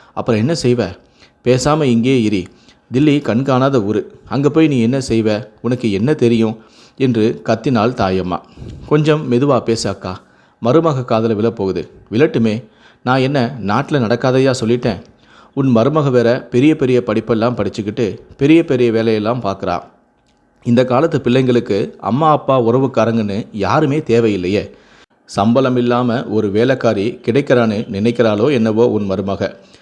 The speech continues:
உடம்புல தெம்பு இல்லாம போன அப்புறம் தெரியும் உன் கதி. சாறையெல்லாம் உறிஞ்சி எடுத்துக்கிட்டு சக்கையா தூக்கி போடும்போது தான் தெரியும் என் பேச்சுல எவ்வளவு உண்மை இருக்குதுன்னு." விஷம் தேய்ந்த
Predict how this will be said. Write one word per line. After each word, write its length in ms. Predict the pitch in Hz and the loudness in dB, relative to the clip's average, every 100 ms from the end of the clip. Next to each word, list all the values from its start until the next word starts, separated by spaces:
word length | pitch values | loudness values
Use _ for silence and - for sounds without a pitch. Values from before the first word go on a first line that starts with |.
| _ - | _ -4
உடம்புல 500 | 120 143 135 117 123 | 2 2 4 2 2
தெம்பு 260 | - 117 139 | 0 0 2
இல்லாம 400 | 120 117 117 107 | 2 2 2 -2
போன 260 | 98 113 | -2 -2
அப்புறம் 380 | 110 113 139 120 | -2 -2 0 0
தெரியும் 360 | 107 101 120 110 | 0 -2 -4 -4
உன் 140 | 104 | -6
கதி. 300 | 90 92 104 - _ - - - - | -2 -2 -2 -6 _ -20 -20 -20 -6
சாறையெல்லாம் 680 | 98 107 117 113 113 131 110 107 | 0 2 2 2 2 0 0 -2
உறிஞ்சி 260 | 131 117 | -2 -2
எடுத்துக்கிட்டு 680 | 101 101 107 107 104 98 - - - | -2 -4 -6 -6 -4 -4 -6 -6 -4
சக்கையா 460 | - - 127 127 | -4 2 4 2
தூக்கி 300 | 123 123 117 | 0 -2 -2
போடும்போது 520 | - 107 107 104 101 | -2 0 0 0 -2
தான் 200 | 98 127 | 0 -2
தெரியும் 340 | 123 101 98 - - - _ - | -2 -4 -4 -8 -18 -20 _ -4
என் 240 | 113 110 | 0 2
பேச்சுல 540 | 110 123 127 101 101 - | 2 0 0 0 0 -2
எவ்வளவு 520 | 101 107 135 127 98 | -2 2 2 2 0
உண்மை 340 | 110 123 107 | 0 0 0
இருக்குதுன்னு." 440 | 95 90 90 90 - - - _ _ _ - | -2 -4 -6 -6 -12 -18 -20 _ _ _ -12
விஷம் 320 | 104 117 113 | -4 0 2
தேய்ந்த 460 | 113 131 120 117 | 4 2 2 2